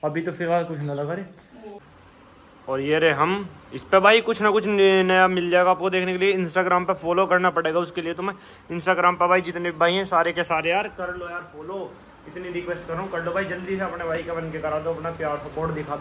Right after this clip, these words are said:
दो। और भाई reel वगैरह तुम्हें देखने को मिल जाएंगी, कल पुट्टी का काम start हो जाएगा अपने room में, ये रहा अपना room पूरा, और तो वो आपको next vlog में देखने के लिए मिल जाएगा। तो करते हैं जी इस vlog को यहीं पर end। I hope आपको ये vlog अच्छा लगा होगा, अगर vlog अच्छा लगा हो तो like, comment, share and subscribe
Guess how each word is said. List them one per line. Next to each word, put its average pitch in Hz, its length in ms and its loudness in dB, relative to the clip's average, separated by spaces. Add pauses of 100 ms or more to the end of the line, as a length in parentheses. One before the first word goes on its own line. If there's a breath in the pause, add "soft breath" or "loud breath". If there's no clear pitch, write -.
दो। 233 120 2 (580)
और 139 280 0
भाई 156 200 2
reel 165 240 0
वगैरह 170 260 2
तुम्हें 170 220 -4
देखने 165 280 -4
को 165 60 -4
मिल 160 180 -4
जाएंगी, 180 300 -2 (100)
कल 170 220 -2
पुट्टी 165 220 -4
का 165 100 0
काम 160 220 6
start 156 280 6
हो 147 80 4
जाएगा 160 200 4
अपने 185 240 4
room 185 240 2
में, 202 220 6 (200)
ये 139 80 0
रहा 151 100 6
अपना 156 260 2
room 196 280 2 (140)
पूरा, 180 220 6 (680 loud breath)
और 139 380 -4 (120)
तो 151 100 0
वो 151 240 -2
आपको 160 220 -2
next 170 220 -4
vlog 175 180 -4
में 175 100 -6
देखने 170 220 -6
के 175 80 -8
लिए 175 100 -8
मिल 165 200 -8
जाएगा। 185 220 2 (240)
तो 160 80 -10
करते 165 260 -6
हैं 196 100 -4
जी 208 100 -4
इस 196 120 -4
vlog 196 180 -4
को 196 80 -2
यहीं 190 180 -2
पर 190 140 0
end। 190 140 0
I 185 60 2
hope 180 220 -2
आपको 175 200 -4
ये 180 120 0
vlog 175 220 -2
अच्छा 180 220 -2
लगा 170 180 -4
होगा, 175 200 -2
अगर 175 200 0
vlog 175 260 -4
अच्छा 170 200 -6
लगा 170 120 -2
हो 165 80 0
तो 170 100 -4
like, 175 220 0
comment, 175 240 -2
share 170 440 -2
and 160 120 -4
subscribe 156 360 -8